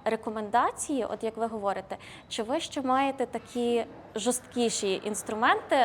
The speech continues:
власне, впливу на чиновників або тих людей, в яких, можливо, підозрюються якісь прояви корупції?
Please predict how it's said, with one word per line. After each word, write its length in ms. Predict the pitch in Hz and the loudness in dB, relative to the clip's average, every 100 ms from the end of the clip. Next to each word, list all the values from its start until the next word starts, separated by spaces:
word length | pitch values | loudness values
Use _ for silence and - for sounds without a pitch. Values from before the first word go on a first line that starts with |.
| - 208 | 4 2
власне, 320 | 247 254 240 | 2 2 -2
впливу 580 | - - 233 220 180 180 | -2 2 6 6 4 -4
на 120 | 175 | -8
чиновників 720 | - 208 285 330 262 - 226 - - - | -8 2 4 4 2 0 -2 -4 -10 -2
або 220 | 196 220 | 0 2
тих 260 | 254 240 | 0 0
людей, 380 | 233 208 269 381 | 2 4 6 6
в 40 | 262 | 2
яких, 300 | 240 247 233 | 0 -4 -4
можливо, 360 | 233 240 233 | 0 2 2
підозрюються 680 | 226 226 214 208 190 185 - | 0 6 6 6 0 -4 -6
якісь 180 | 190 196 | -8 -8
прояви 320 | - 202 190 196 | -2 -2 -2 -6
корупції? 440 | 202 190 - - | -6 -8 -12 -14